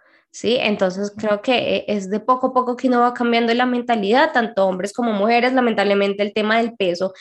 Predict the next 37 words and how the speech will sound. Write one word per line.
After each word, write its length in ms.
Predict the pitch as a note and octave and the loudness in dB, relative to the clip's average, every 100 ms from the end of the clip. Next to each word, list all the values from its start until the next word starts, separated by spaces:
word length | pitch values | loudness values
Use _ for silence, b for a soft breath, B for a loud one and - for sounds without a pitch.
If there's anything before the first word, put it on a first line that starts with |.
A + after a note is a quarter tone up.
| B B B _ | B B B _
nos 180 | A3 A3 | 0 0
influye 380 | A3 G#3 F#3 | 0 0 2
muchísimo 500 | F#3+ G#3+ G#3+ F#3 G3 | 2 0 -2 -2 0
más 220 | G#3+ F#3+ F#3 | 2 2 0
a 80 | |
las 160 | F#3 G3+ | 0 2
mujeres, 540 | G#3 F#3+ G#3 F#3+ A3 - | 2 2 2 2 0 0
pero 240 | A#3 G3 F#3 - _ | 2 2 0 -10 _
pilas, 360 | G#3 G3+ D3+ - | -4 -2 -2 -4
también 280 | E3 D#3+ E3 | -4 -2 0
hay 160 | F#3+ | 4
hombres 720 | B3+ B3 A#3 A#3 B3+ C#4+ - - | 6 6 4 4 4 2 -4 -2
que 140 | G#3 | -2
tienen 360 | G3+ F3+ F3 F#3+ | 0 0 2 2
la 60 | |
autoestima 600 | A#3 A#3+ A3 G#3+ F3+ F3+ | 2 2 -4 -4 -2 -2
por 160 | - C4 | 0 2
el 160 | G3+ F#3+ | 2 0
piso 400 | G#3 F3+ A3 A#3 | -2 0 -2 0
porque 560 | C#4+ C#4 G#3 E3+ - _ | -2 0 -2 -2 -4 _
son 300 | - F#3+ F3 | -4 0 4
gorditos 800 | F#3 G#3 C4 B3 A#3 A#3+ D4 D4+ | 2 4 0 2 2 4 2 -2
y 240 | - F#3+ F3+ | -4 -4 -2
también 320 | F3+ F#3 E3+ | 0 0 2
les 140 | E3+ | 2
hacen 240 | F#3+ G3 G3+ | 0 0 0
mucho 320 | G3+ G3+ G#3+ | 0 0 0
bullying, 540 | A3 A3 G#3 G#3 B3 B3 B B _ | 2 2 0 0 -2 -4 B B _
y 120 | A3+ | -6
pues 260 | A3+ G3+ - | -2 -4 -2
también 320 | F#3+ F#3 F3 | -2 -2 -2
para 160 | F3 F#3 | -2 -2
los 160 | G3 | -2
hombres 320 | F3+ E3+ F3 - | -4 -4 -6 -4
es 160 | G3 | -4
este 220 | F#3+ F#3 | -4 -6
episodio. 600 | F3 G3+ A3 A#3 A3+ A3+ | -6 -2 2 4 6 4